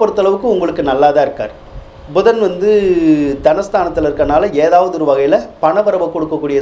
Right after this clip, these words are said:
சந்தர்ப்பம் உங்களுக்கு இருக்குங்க. அதனால பொருளாதாரத்துல சிரமங்கள், சிக்கல்கள் வந்து வராது. அப்படி வர்ற மாதிரி இருந்தாலும் ரொம்ப வராது, கம்மியா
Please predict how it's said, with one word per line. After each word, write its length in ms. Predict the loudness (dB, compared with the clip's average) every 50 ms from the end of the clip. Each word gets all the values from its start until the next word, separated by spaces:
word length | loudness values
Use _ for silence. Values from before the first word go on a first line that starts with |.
| -2
சந்தர்ப்பம் 480 | -2 -2 -2 -2 -2 -2 -2 -4 -6 -6 -6 -8
உங்களுக்கு 320 | -8 -6 -6 -8 -8 -10 -8 -8 -6
இருக்குங்க. 320 | -6 -6 -8 -10 -10 -12 -14 -18 -20 -20 -20 -20 -20 -20 -20 -20 -20 -20 -20 -4 0
அதனால 240 | 0 2 2 2 0 2 0
பொருளாதாரத்துல 680 | -2 0 2 2 2 2 2 0 0 -2 -2 -2 -2 -4 -4 -10 -18 -20 -20 -20 -20 -20 -20 -20 -20 -20 -20 -20 -20 -20 -20 -20 -20 -20 -20 -20 -20 -20 -20 -20 -20 -20 -20 -20 -12 -2
சிரமங்கள், 440 | 2 2 2 2 2 -2 -4 -4 -4 -6
சிக்கல்கள் 720 | -8 -2 0 2 2 2 0 -2 -6 -6 -4 -2 -2 -2
வந்து 180 | -2 -4 -6 -4 -2 -2
வராது. 360 | 0 2 2 0 0 -2 -4 -10 -18 -20 -20 -20 -20 -20 -20 -14 -4 -2
அப்படி 200 | -2 -2 0 0 0
வர்ற 220 | 0 2 0 -2 -2 0
மாதிரி 220 | 0 2 2 0 -2 -6 -6 -6
இருந்தாலும் 540 | -6 -4 0 2 2 2 4 2 0 -4 -6 -8 -14 -20 -20 -20 -6 -4 -2
ரொம்ப 180 | 0 2 2 2 4
வராது, 260 | 2 2 0 -4 -8 -12 -18 -20 -20 -20 -20 -20 -20 -20 -20 -20 -20 -20 -20 -20 -20 -4 -2
கம்மியா 300 | -2 -2 0 0 0 0